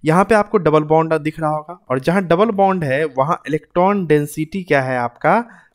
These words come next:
हाई है, इलेक्ट्रॉन डेंसिटी हाई है। अब ये एच एक्स जब टूटेगा, तो एच प्लस और एच माइनस में टूटेगा। एच प्लस जो है इलेक्ट्रोफाइल है और एक्स माइनस जो है वो न्यूक्लियोफाइल है। क्लियर? अब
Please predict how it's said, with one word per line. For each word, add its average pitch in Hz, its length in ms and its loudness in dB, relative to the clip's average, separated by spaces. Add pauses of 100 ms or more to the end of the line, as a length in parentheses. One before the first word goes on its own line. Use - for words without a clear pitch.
हाई 117 360 0
है, 104 300 -12 (100)
इलेक्ट्रॉन 131 380 -4
डेंसिटी 143 480 -4 (320)
हाई 104 220 -2
है। 104 220 -12 (360)
अब 160 120 0
ये 220 120 4
एच - 260 0
एक्स 202 300 -4
जब 156 160 -6
टूटेगा, 127 480 0
तो - 240 -10
एच 135 160 0
प्लस 190 380 -2
और 120 220 -8
एच 117 240 -8
माइनस 131 280 -2
में 170 100 -4
टूटेगा। 165 500 -2 (140)
एच 156 120 -2
प्लस 202 280 -2
जो 190 160 -4
है 175 280 -4
इलेक्ट्रोफाइल 151 760 -2
है 208 120 -4 (380)
और - 220 0
एक्स - 220 -4
माइनस 151 300 -4
जो 117 200 -6
है 143 220 -4 (360)
वो 240 40 -2
न्यूक्लियोफाइल 147 840 -4
है। 110 140 -20 (160)
क्लियर? 214 240 2 (500)
अब 208 440 0